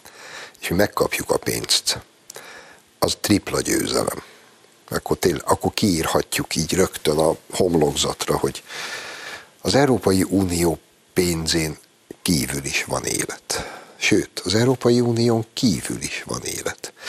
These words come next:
Sőt, most már nyilvánvaló, hogy ezek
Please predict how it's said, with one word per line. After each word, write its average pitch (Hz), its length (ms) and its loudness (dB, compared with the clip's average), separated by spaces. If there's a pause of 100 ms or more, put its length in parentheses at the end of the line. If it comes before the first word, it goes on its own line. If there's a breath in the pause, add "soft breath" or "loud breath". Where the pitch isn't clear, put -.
(160 loud breath)
Sőt, - 520 2
most - 220 2
már 127 140 4
nyilvánvaló, 127 920 2 (680 loud breath)
hogy - 280 -2
ezek 104 720 2